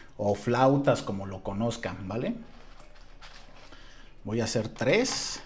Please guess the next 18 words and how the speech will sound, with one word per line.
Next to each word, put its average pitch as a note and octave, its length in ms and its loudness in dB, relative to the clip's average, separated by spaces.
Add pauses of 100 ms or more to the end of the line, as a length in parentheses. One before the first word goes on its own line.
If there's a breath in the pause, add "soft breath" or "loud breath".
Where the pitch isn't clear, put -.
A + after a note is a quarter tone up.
que F#2 120 -4
son A2 160 -2
los A2+ 160 -2
de F#2+ 120 -6
carne A2 320 0
deshebrada, A2+ 760 -2 (1900 loud breath)
y F2+ 100 -14
tres G#2+ 460 0
de A#2+ 120 2
estas C3+ 580 0
de C3 320 0 (720)
papa A2 280 2
con B2 400 0
chorizo. E2 500 -4 (3500 loud breath)
Vamos A2 280 -4
a F#2+ 80 -2
preparar F2+ 480 -4
uno. B2+ 320 0